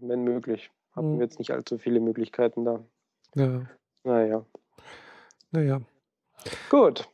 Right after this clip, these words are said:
Speaker 2: Jo.
Speaker 1: Dann hätten wir mal wieder eine Runde für heute zusammen.
Speaker 2: Ja, ich denke, gell.
Speaker 1: Du nimmst ja dein neues Spielzeug an Audio-Equipment, äh, was
Speaker 2: Ja,
Speaker 1: du
Speaker 2: ich nehme
Speaker 1: letztes Mal
Speaker 2: das neu-, ich,
Speaker 1: vorgestellt hast,
Speaker 2: genau, ich
Speaker 1: mit?
Speaker 2: nehme das neue Spielzeug mit, ich nehme auch das alte Spielzeug mit.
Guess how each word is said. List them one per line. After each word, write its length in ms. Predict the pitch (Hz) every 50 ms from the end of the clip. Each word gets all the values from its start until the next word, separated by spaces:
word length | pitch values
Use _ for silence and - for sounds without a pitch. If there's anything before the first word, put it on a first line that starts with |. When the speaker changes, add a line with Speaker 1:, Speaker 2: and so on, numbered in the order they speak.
| _ _ _ _ _ -
Speaker 2:
Jo. 260 | 262 190 180 151 120 - - - - - - - _ _ _ _ _ _ -
Speaker 1:
Dann 280 | - 143 139 139 135
hätten 300 | 120 127 143 151 - 170 156
wir 100 | 151 151
mal 200 | 151 151 147 143
wieder 160 | 156 151 156
eine 120 | 151 151 151
Runde 320 | 147 156 165 165 156 156
für 140 | - 160 160
heute 300 | 147 147 151 147 151 143
zusammen. 500 | - 151 147 156 180 180 175 180 208 302 - - - - _ -
Speaker 2:
Ja, 140 | 262 220 165
ich 140 | 151 - -
denke, 300 | 156 156 175 - 143 127
gell. 240 | - 131 139 160 156 - -
Speaker 1:
Du 80 | 165 165
nimmst 340 | 170 175 185 190 - - -
ja 80 | 180
dein 200 | 170 165 156 156
neues 280 | 160 160 165 170 175 -
Spielzeug 560 | - - 175 202 202 - - - 170 165 165
an 160 | 160 151 143
Audio-Equipment, 960 | 160 175 196 175 175 160 147 147 - - 147 143 - 156 147 151 160 156 - -
äh, 40 | 151
was 880 | 156 151 143 147 143 143 143 143 143 147 147 151 139 120 254 180 139
Speaker 2:
Ja, 80 | 190 190
Speaker 1:
du 40 | -
Speaker 2:
ich 100 | 151 165
nehme 180 | 170 180 185 180
Speaker 1:
letztes 80 | 151
Mal 0 |
Speaker 2:
das 0 |
neu-, 80 | 147 147
ich, 60 | 143 170 151
Speaker 1:
vorgestellt 460 | 147 143 147 - 156 147 143 135 -
hast, 60 | 143
Speaker 2:
genau, 120 | 165 165 151
ich 60 | 147
Speaker 1:
mit? 100 | 165 -
Speaker 2:
nehme 200 | 170 175 175 165
das 180 | 143 151 135 -
neue 280 | 147 143 156 190 220 196
Spielzeug 500 | - - 226 233 226 - - 220 214 -
mit, 160 | 208 208 -
ich 140 | 202 165 -
nehme 260 | 180 180 180 175 185
auch 120 | 165 - -
das 140 | 175 -
alte 300 | - - 156 160 - 156
Spielzeug 480 | 135 - - 131 131 - - 160 160 -
mit. 280 | 196 233 233 - -